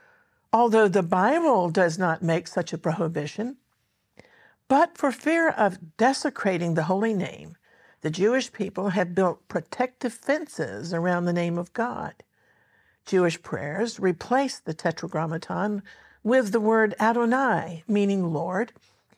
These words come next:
And furthermore, in discussions amongst pious Orthodox Jews, the Tetragrammaton is replaced by a generic word simply meaning the name, pronounced Hashem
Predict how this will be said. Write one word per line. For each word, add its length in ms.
And 200
furthermore, 640
in 280
discussions 840
amongst 680
pious 480
Orthodox 540
Jews, 460
the 100
Tetragrammaton 1300
is 220
replaced 680
by 300
a 140
generic 640
word 460
simply 460
meaning 600
the 200
name, 560
pronounced 600
Hashem 840